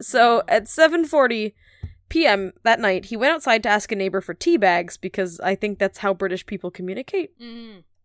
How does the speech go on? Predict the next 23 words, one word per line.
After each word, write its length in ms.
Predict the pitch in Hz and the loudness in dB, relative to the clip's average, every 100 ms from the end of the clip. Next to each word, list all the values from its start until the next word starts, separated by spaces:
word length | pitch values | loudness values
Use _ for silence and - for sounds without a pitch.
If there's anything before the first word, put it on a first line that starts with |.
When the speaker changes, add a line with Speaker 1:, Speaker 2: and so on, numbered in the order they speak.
| _ _ _ - | _ _ _ -14
Speaker 1:
Just 260 | 208 294 | -12 -10
Speaker 2:
It, 60 | 311 | -12
it's, 120 | - | -12
it's, 280 | 339 - - | -14 -14 -16
it's, 200 | 294 254 277 | -16 -14 -16
it's 120 | 294 | -16
a 40 | 262 | -18
code. 420 | - 202 156 151 | -14 -14 -14 -18
It 140 | 180 | -18
means, 340 | 214 208 190 _ | -18 -20 -20 _
it 60 | 214 | -12
means 100 | 214 | -6
Speaker 1:
Is 100 | 220 | -6
it 120 | 277 | 0
their 100 | 277 | 0
Speaker 2:
something 140 | 214 285 | 0 -2
along 120 | 349 403 | -2 0
the 60 | - | 4
Speaker 1:
currency? 140 | 427 | 4
Speaker 2:
line. 80 | 392 - _ _ _ - 453 | 4 -2 _ _ _ -10 -8
Yeah, 200 | 175 170 | -8 -10
like, 200 | 214 226 | -12 -8
that, 180 | 285 | -10